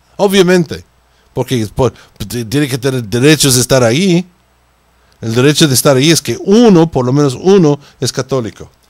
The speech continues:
Ok, en este caso es Marta. Ok, Pedro pagano, Marta católica. Si así quiere ser las cosas, entonces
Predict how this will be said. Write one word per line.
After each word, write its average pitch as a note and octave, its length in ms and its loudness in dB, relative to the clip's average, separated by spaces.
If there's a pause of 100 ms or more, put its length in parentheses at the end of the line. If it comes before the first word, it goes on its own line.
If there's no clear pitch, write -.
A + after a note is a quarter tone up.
Ok, - 160 -12
en B2 80 -2
este D#3+ 200 -4
caso F3 280 -4
es D3+ 80 -12
Marta. A#2+ 420 -10 (1040)
Ok, D3 220 -4 (180)
Pedro G3 440 2
pagano, A2+ 520 -4 (260)
Marta F3+ 420 0
católica. - 640 -6 (600)
Si B2+ 280 -6
así C#3 300 0
quiere A#3+ 260 2
ser A3 180 2
las A3 200 0
cosas, A3+ 440 0 (220)
entonces C#3 480 -4